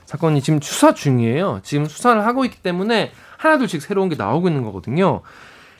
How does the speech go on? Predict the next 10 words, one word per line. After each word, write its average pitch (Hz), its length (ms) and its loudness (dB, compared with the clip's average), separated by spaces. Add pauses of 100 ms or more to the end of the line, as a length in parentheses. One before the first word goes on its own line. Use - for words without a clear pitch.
(260)
요건 226 320 8
어떤 240 260 4
거냐면 220 460 4
내부 208 420 6
개발 196 440 4
정보를 175 500 0
유출해서 170 840 -2 (260)
지인과 214 720 2
친인척 277 680 -4
명의로 160 580 0